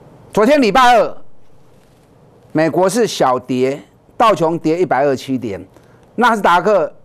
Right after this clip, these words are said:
才跌一点点而已啊，连零点一趴都没有。费城半导体比较多，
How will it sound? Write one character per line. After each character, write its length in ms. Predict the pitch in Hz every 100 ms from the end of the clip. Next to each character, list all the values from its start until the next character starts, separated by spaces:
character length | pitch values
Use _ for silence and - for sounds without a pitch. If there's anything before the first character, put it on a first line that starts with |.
| - -
才 180 | - 170
跌 160 | -
一 60 | 311
点 300 | - 202 202
点 100 | 214
而 100 | 185
已 80 | 131
啊， 160 | 139 -
连 240 | 131 170
零 160 | 165 196
点 180 | 185 147
一 120 | 165
趴 160 | 147 151
都 120 | 147
没 120 | 127
有。 180 | 120 92 _ _ _ -
费 100 | 262
城 80 | 233
半 140 | 247
导 60 | 233
体 100 | 185
比 80 |
较 80 | 180
多， 320 | 175 190 196